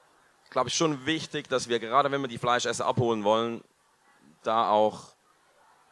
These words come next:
ja, bei den Schuhen ist es wahrscheinlich eine Funktionalität, oder? Regen- oder Anpassungsfähigkeit an die, an die Füße, dass es hilft gegen Regen, äh, dass die trocken bleiben. Bei diesen veganen Schuhen ist nicht so gut. Ähm,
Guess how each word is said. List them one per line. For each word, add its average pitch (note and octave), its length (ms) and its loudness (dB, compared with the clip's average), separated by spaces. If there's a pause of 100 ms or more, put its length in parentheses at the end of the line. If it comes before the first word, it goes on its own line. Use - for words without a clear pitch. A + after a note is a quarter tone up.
(680)
ja, A2 220 0
bei B2 120 0
den A#2+ 80 -4
Schuhen C3 220 -4
ist A2+ 80 -4
es G#2+ 100 -10
wahrscheinlich A2+ 200 0
eine A#2 80 -4
Funktionalität, A#2+ 760 -4
oder? G#2+ 300 0
Regen- G#2+ 960 -6
oder F#2+ 200 -10
Anpassungsfähigkeit A2 1080 -6
an G2+ 160 -4
die, F#2+ 220 -12 (320)
an F#2+ 80 -14
die G2 80 -16
Füße, A#2 920 -6 (220)
dass G2+ 140 -14
es - 280 -18 (320)
hilft A#2+ 240 -10
gegen G#2+ 200 -10
Regen, C3 400 -6 (460)
äh, - 60 -18
dass - 200 -20
die - 60 -20
trocken B2 320 -2
bleiben. A2+ 420 0 (300)
Bei F#2+ 80 -12
diesen A#2 240 -16
veganen A2+ 320 6
Schuhen A#2 220 0
ist A2+ 160 -6
nicht C3+ 140 -4
so B2 120 -2
gut. D3 300 -4 (360)
Ähm, G2+ 540 -2